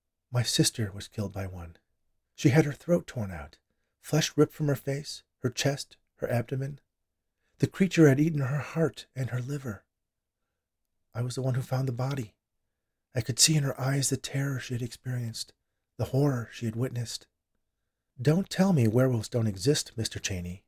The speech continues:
because I know they do." Alan swallowed painfully,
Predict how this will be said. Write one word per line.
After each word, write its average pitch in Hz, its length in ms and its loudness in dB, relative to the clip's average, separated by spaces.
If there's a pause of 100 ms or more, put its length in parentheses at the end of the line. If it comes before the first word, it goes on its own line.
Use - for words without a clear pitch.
(300)
because 117 280 2
I 113 160 4
know 123 240 4
they 101 160 -4
do." 104 380 2 (1700)
Alan 98 220 0
swallowed 90 380 -4
painfully, 95 520 -8